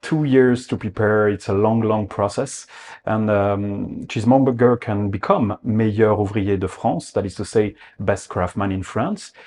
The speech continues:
but also, of course, chef, you know that, pastry chef, carpenter, masons. Two thousand, uh, two, two hundred fifty jobs are, um, allowed to have this high qualification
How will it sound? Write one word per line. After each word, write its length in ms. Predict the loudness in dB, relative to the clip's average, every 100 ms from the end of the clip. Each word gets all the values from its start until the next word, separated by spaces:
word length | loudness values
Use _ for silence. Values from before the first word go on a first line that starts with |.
| -10 0
but 100 | 2
also, 520 | 2 6 6 6 2
of 160 | -2 -2
course, 340 | 0 0 -2
chef, 480 | -8 0 0 -2 -8
you 140 | -4 0
know 160 | 0
that, 320 | 2 2 2
pastry 380 | -2 -4 -2 -6
chef, 380 | -2 -2 -2 -8 _ -20 _ -2
carpenter, 800 | 2 4 2 0 2 2 2 -2 _ _ 0
masons. 880 | 2 2 2 4 4 0 -12 -16 -20 _ _ _ _ _ _ -2
Two 200 | 0 0
thousand, 440 | 0 -2 2 2
uh, 80 | 2
two, 320 | 2 0 0
two 240 | -2 2
hundred 680 | 2 4 2 2 -4 -6 -8
fifty 380 | -6 -2 -2 -2
jobs 500 | -2 2 2 2 -12 -20 -12 -2
are, 280 | 2 4 2
um, 600 | 2 0 -2 -4 -6 -6 -4
allowed 500 | 2 4 4 2 -4
to 300 | -4 -2 0
have 340 | 2 2 0
this 320 | -4 -6 -10 -20 -20 -20 -4
high 260 | 0 2
qualification 880 | 2 2 2 0 0 0 -2 -4 -4